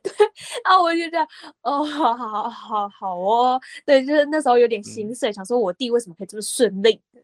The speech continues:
Speaker 2: 因为你在
Speaker 1: 第一次求红，怎么可以这么顺利？
Speaker 2: 因为你是在冬天的时候去求的。
Speaker 1: 对，因为我是在冬天去求，而且那时候他算，他蛮酷的，他那时候跟我们，跟我们讲得很详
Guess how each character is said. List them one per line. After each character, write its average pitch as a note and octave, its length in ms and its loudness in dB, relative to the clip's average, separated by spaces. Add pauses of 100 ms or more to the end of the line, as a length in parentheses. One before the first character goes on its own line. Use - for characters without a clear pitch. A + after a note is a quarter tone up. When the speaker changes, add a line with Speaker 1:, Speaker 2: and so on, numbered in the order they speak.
(580)
Speaker 2:
因 B3 100 -10
为 - 0 -
你 - 0 -
在 - 0 -
Speaker 1:
第 C#4+ 100 4
一 - 40 4
次 C#4 120 4
求 A#3+ 160 2
红， G3 240 -2
怎 A#3+ 80 -16
么 G#3+ 80 -16 (200)
可 A#3+ 80 -4
以 A3+ 40 -2
这 A3+ 100 -6
么 - 20 -
顺 - 0 -
利？ - 20 0
Speaker 2:
因 E3 40 0
为 D3+ 60 0
你 B2+ 40 -2
是 B2 80 0
在 C#3 180 2
冬 B2 260 -6
天 C3 140 -4
的 A2 60 -8
时 A2 60 -8
候 G#2+ 60 -6
去 G#2+ 60 -14
求 - 200 -10
的。 - 260 -12 (400)
Speaker 1:
对， - 180 -4
因 G#3 100 -2
为 A3+ 80 0
我 G#3+ 60 -4
是 G#3 40 -10
在 F#3 140 -4
冬 F3+ 180 -8
天 - 140 -10
去 G3 120 -10
求， - 120 -10 (280)
而 D#4+ 80 4
且 E4 100 4
那 E4 100 4
时 E4+ 120 4
候 D4 80 4
他 C#4 160 2
算， B3+ 280 0 (340)
他 D4 140 -4
蛮 G#3+ 300 -6
酷 G#3+ 300 -6
的， - 260 -12
他 C#4+ 160 -12
那 D#4 100 -2
时 C#4 80 -6
候 B3+ 80 0
跟 B3+ 140 -6
我 B3+ 60 -6
们， A3 160 -6
跟 - 20 -4
我 G#3+ 80 -2
们 G#3 80 -6
讲 - 140 -12
得 E3 80 -20
很 E3 180 -14
详 - 160 -16